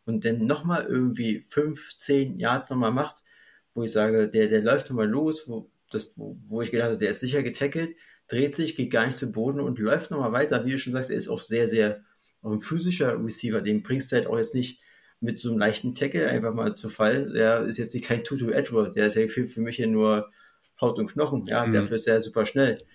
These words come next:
Speaker 1: Da ist Puka Nacua natürlich auf der anderen Seite natürlich ganz anders, ist ein super Route Runner. Ja.
Speaker 2: Ja, äh, fünf Tackle, äh, fünf Missed Tackles hat er forciert, Puka Nacua, nach dem Catch. Also after Catch, fünf Tackle noch,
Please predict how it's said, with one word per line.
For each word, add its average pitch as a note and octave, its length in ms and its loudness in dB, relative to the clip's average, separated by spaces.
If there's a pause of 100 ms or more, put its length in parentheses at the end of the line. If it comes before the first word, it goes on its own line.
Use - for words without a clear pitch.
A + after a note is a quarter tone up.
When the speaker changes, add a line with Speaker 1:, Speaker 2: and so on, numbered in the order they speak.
(160)
Speaker 1:
Da G#2+ 100 2
ist F#2+ 140 -2
Puka - 240 -2
Nacua A2 320 -2
natürlich A2+ 240 -4
auf - 60 -8
der G#2+ 100 -4
anderen A2 180 0
Seite A2 220 2
natürlich G#2 380 -4
ganz G#2+ 200 0
anders, B2 460 0
ist - 340 -10
ein G#2+ 140 -4
super A2+ 540 0
Route A#2 280 0
Runner. A2 340 0 (1300)
Ja. F2+ 340 0 (1300)
Speaker 2:
Ja, A2 360 12
äh, G#2 60 8
fünf E3+ 300 2
Tackle, C#3+ 480 2 (480)
äh, A2 120 0
fünf F3 260 2
Missed D3 280 4
Tackles A2 300 2
hat G2 140 2
er G2 100 2
forciert, - 500 0 (320)
Puka G#2 220 0
Nacua, G2 440 4 (280)
nach A#2+ 300 12
dem F2+ 160 0
Catch. - 420 -4
Also G2 260 2
after C3 300 2
Catch, A#2 320 0
fünf C#3+ 320 0
Tackle A#2+ 300 2
noch, G#2+ 260 2